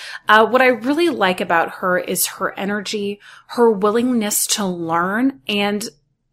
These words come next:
to be honest, she talks about her success, but she does it in a way that you can learn from her.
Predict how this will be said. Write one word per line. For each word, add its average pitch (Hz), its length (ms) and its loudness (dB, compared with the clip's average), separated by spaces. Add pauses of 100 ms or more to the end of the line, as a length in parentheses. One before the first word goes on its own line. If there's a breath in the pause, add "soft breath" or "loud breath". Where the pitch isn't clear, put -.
(120)
to 339 100 2
be 359 280 2
honest, 214 380 2
she 254 220 0
talks 269 380 -2
about 277 220 0
her 247 120 -2
success, 180 560 -2
but 208 160 -6
she - 180 -2
does 233 240 -2
it 277 140 -2
in 214 100 -6
a 202 80 -4
way 185 220 0
that 185 160 -2
you 180 160 -8
can 175 380 -6
learn 170 240 -6
from - 220 -12
her. - 260 -4